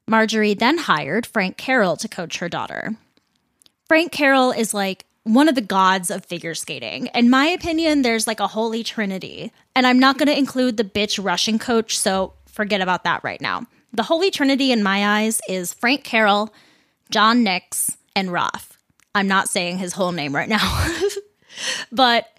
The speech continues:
Frank Carroll is amazing. I don't know how well he did as a competitive skater, but he has coached some of the biggest names in the game. Before Tiffany, Frank had already helped mold a couple of national title holders. But after Tiffany, he would go on to coach names like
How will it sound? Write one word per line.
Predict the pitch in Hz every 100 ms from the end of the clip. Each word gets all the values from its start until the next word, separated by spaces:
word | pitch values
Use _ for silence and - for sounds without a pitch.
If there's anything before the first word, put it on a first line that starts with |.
| _ _
Frank | - 302 320
Carroll | 302 262 254 247 254 - - _
is | 240 220 202 - -
amazing. | 214 202 185 175 - - - 247 262 - - _ _ _ _
I | 240
don't | 269 359
know | 330
how | 339 294
well | 269
he | 262 254
did | 233
as | 226
a | 233
competitive | 226 196 220 208 208
skater, | - 202 226
but | 233 214
he | 269
has | 330
coached | - 285 277 -
some | 254 247
of | 254
the | 247
biggest | 220 - 214 202 220 -
names | 180 170 175 -
in | 208
the | 175
game. | 143 - - 233 - _ _ _ _ _
Before | 240 240 285
Tiffany, | 330 311 269 254 254
Frank | 254 226 226
had | 214
already | 214 220 285
helped | 254 220 208 -
mold | 202 180 196
a |
couple | - - - 302
of | 247
national | 208 202 - 202
title | 185 190 180 175
holders. | 165 160 165 143 185 - - - -
But | 214
after | 202 208 -
Tiffany, | 294 320 311 311 311 311
he | 269
would | 262 277
go | 302
on | 294
to | -
coach | - 208 190
names | 214 185 180 -
like | 180 -